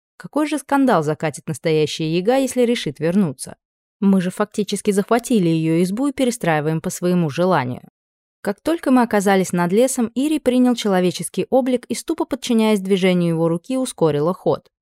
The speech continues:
"Что за невесту ты думаешь сосватать Елисею?" спросила я. "Да за него же ведьмы с отбора передерутся". Он тихо рассмеялся. "Им для гонору только мужа царевича не хватает. Любава подходит по всем признакам.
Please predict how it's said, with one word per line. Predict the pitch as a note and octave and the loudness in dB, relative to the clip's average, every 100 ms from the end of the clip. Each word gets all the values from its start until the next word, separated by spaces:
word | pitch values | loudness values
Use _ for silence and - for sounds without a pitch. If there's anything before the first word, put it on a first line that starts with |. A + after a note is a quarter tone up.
| _ _ _ _ _ _ | _ _ _ _ _ _
"Что | - - A#3+ | -20 -4 0
за | A#3+ | 2
невесту | C4 C#4+ A#3+ - | 2 2 0 -2
ты | - | -4
думаешь | E3+ E3+ D3+ C#3 | -2 -2 -2 -4
сосватать | D#3+ E3+ D3 C#3+ D#3+ | -4 -2 -4 -4 -6
Елисею?" | D#3 F#3 - D3+ - | -4 -4 -2 -2 -4
спросила | - - D#3 - D3 | -10 -6 -6 -4 -4
я. | D3 C3+ - _ _ _ _ _ _ | -4 -6 -10 _ _ _ _ _ _
"Да | - E3 E3+ | -12 -8 -4
за | F#3 | 0
него | G3 F#3+ F#3+ F#3 | 0 2 0 0
же | F#3 | 0
ведьмы | F#3+ G3 E3+ D#3 | 0 0 0 -2
с | D3 | -2
отбора | D#3+ D#3 D#3+ D3+ | -4 -2 0 0
передерутся". | C#3+ D#3 D3+ D3+ E3+ D#3+ C#3 - C#3 _ _ _ _ - | -2 -2 -2 0 2 2 -2 -8 -12 _ _ _ _ -4
Он | B3 | -2
тихо | B3+ F#3+ D#3+ D#3 | -2 -4 -4 -4
рассмеялся. | - F#3 F#3+ D#3 - - - _ _ _ _ _ | -4 -2 -2 -2 -4 -12 -18 _ _ _ _ _
"Им | D#3+ G#3 A#3 | -4 0 2
для | G3 F3+ | 2 2
гонору | E3 F#3+ G#3 F#3+ | 2 2 2 0
только | - F3 F3+ F#3 | 0 0 0 0
мужа | F3+ F3+ | 0 -2
царевича | F3+ G#3 F3+ D3+ D#3 - | -2 0 2 0 0 -4
не | E3+ | -8
хватает. | D3+ D#3+ D#3 C#3 G2 - _ _ _ _ - | -6 -6 -4 -6 -6 -12 _ _ _ _ -8
Любава | D#3 D#3+ F#3+ B3 A#3 | -4 -2 2 2 2
подходит | G#3 G3 - G#3 G3 F#3+ | 0 -2 -2 -2 -2 -2
по | F#3 | -4
всем | - A3 G3 | -2 0 0
признакам. | - D#3 D3 C3 - F#2 | -2 -4 -4 -8 -8 -14